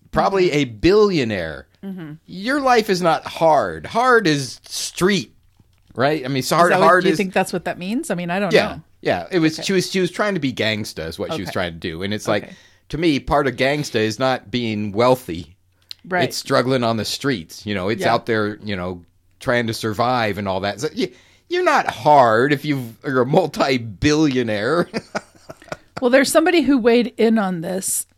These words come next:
Speaker 2: <clears throat> She says, "Madonna's not embarrassing, but you are for thinking it."
Speaker 1: <laughs> Oh, my God.
Speaker 2: So I guess she was at the Met Gala, and this was a few years ago, and she has her different outlandish outfits. Um, this girl, this woman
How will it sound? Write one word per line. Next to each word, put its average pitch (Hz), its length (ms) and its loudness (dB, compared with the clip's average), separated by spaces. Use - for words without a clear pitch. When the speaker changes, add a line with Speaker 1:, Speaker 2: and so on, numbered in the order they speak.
Speaker 2:
<clears throat> 214 400 -2
She 247 160 -2
says, 247 220 4
"Madonna's 226 520 4
not 202 140 2
embarrassing, 185 540 2
but 160 280 -6
you 196 120 4
are 180 100 4
for 165 140 -4
thinking 165 520 -4
it." 143 280 -6
Speaker 1:
<laughs> 214 140 0
Oh, 254 360 4
my 226 240 -2
God. - 300 -6
Speaker 2:
So 247 100 6
I 254 80 8
guess 285 240 6
she 359 140 4
was 302 120 4
at 285 120 2
the 226 80 2
Met 208 320 0
Gala, 156 320 0
and 185 200 0
this 202 160 0
was 185 240 0
a 156 60 -2
few 156 220 -8
years 139 320 -8
ago, - 280 -12
and 156 140 -10
she 185 140 -4
has 180 180 0
her 180 80 -2
different 175 340 -4
outlandish 165 520 -2
outfits. 156 720 -6
Um, 160 480 -2
this 185 220 -2
girl, 180 360 0
this 180 220 -4
woman 180 540 0